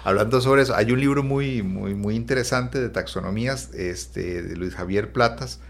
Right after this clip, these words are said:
Plata Rosas, eh, que se llama El curioso caso de la especie sin nombre.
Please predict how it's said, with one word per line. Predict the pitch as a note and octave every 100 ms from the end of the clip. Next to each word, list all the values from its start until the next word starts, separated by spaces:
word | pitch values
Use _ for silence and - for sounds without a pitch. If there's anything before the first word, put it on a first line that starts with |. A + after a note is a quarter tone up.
| -
Plata | G#2+ G#2+ B2+
Rosas, | C3 B2 C3+ - - - - - -
eh, | A2+
que | G2
se | F2+
llama | G2+ G#2 B2+ -
El | G#2 F#2
curioso | - G2+ G#2
caso | A#2+ A#2 C3
de |
la | A2
especie | - G#2+ B2
sin | A2+ F#2+
nombre. | B2 D3+ G2+ E2